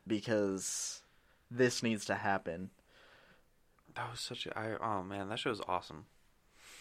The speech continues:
Speaker 1: Oh my gosh. Yeah, dude. <laughs> That's great.
Speaker 2: <laughs> Big
Speaker 1: The big comfy couch.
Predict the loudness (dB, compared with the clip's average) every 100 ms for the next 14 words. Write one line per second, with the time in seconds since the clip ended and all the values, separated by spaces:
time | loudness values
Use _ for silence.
0 | -20 -20 -20 -20 -18 -18 -20 -20 -20 _
1 | _ -20 -20 -20 -12 -4 -2 -2 -4 -8
2 | -6 -4 -4 -4 -6 -6 -8 -16 _ _
3 | _ _ _ -2 4 6 6 10 8 8
4 | 4 6 6 4 -2 -12 -12 -12 -14 -16
5 | -14 -14 -16 -20 -20 -8 0 2 2 -2
6 | -20 -20 -12 0 2 2 -4 0 8 10
7 | 10 2 -4 -8 -12 -4 0 0 8 10
8 | 10 8 8 12 12 12 8 8 8 2
9 | 6 10 10 6